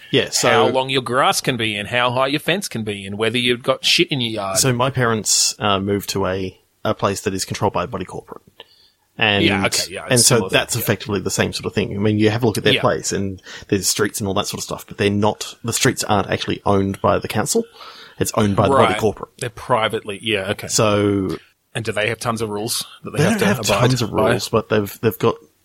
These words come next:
Speaker 1: sort of rules that they've put in place about what they'll spend their money on, like, you know, regarding fences and all that sort of stuff.
Speaker 2: Yeah, okay.
Speaker 1: But now I'm just picturing, like,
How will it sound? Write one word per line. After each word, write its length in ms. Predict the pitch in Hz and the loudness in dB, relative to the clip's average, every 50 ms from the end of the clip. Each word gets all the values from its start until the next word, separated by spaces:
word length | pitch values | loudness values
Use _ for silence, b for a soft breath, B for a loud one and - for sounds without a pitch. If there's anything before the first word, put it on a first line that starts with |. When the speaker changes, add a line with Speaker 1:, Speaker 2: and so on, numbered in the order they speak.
| - | -8
Speaker 1:
sort 200 | - - - 117 | -4 0 2 2
of 80 | 104 101 | 2 4
rules 200 | 110 107 104 101 | 4 2 2 0
that 100 | - - | -2 -2
they've 140 | 101 101 - | -2 -2 0
put 140 | - 104 104 | 0 0 0
in 120 | 98 - | 0 -2
place 340 | - - 117 110 101 - - | 0 0 0 2 2 0 -2
about 380 | 98 98 95 98 101 - - - - | -2 -2 -2 -2 -2 -4 -6 -10 -4
what 200 | - 110 104 - | 0 0 2 2
they'll 120 | - 98 95 | 2 0 0
spend 260 | - - 107 101 95 | 0 0 0 0 0
their 100 | 95 95 | 0 -2
money 260 | 95 98 98 98 95 | 0 0 0 0 -2
on, 440 | 95 95 95 92 90 90 85 85 - - - - | -2 -2 -4 -4 -6 -8 -10 -12 -16 -20 -14 -10
like, 380 | - 90 92 - - - - B B B B B B B B B B B B B _ _ _ | -8 -6 -6 -6 -8 -12 -14 B B B B B B B B B B B B B _ _ _
you 160 | - 110 92 87 | -4 -2 -2 -2
know, 80 | 76 - | -2 -4
regarding 500 | - 113 113 123 107 98 95 98 95 95 | -4 -2 0 2 2 2 2 0 -2 -4
fences 500 | - - - 101 92 - - 95 92 85 | -4 -4 -4 -4 -4 -4 -6 -6 -6 -6
and 120 | 87 - 82 | -6 -4 -4
all 100 | 76 69 | -4 -4
that 100 | - - | -4 -4
sort 120 | - - - | -4 -4 -2
of 40 | - | -4
stuff. 180 | - - - | -4 -4 -4
Speaker 2:
Yeah, 380 | 226 214 208 170 110 82 - 107 117 | -2 0 0 0 0 0 -2 -4 -4
okay. 220 | - - - - - | -4 -6 -8 -6 -2
Speaker 1:
But 240 | - 113 - - _ _ _ _ _ - | 0 0 0 -2 _ _ _ _ _ 0
now 280 | 139 123 127 135 147 147 | 2 2 2 4 2 2
I'm 60 | 127 | 2
just 160 | 127 120 - | 0 0 0
picturing, 440 | - 120 - - - 110 101 101 95 | 0 -2 -2 0 0 0 2 0 0
like, 380 | 95 98 95 95 - - - | 0 0 0 0 -2 -4 -14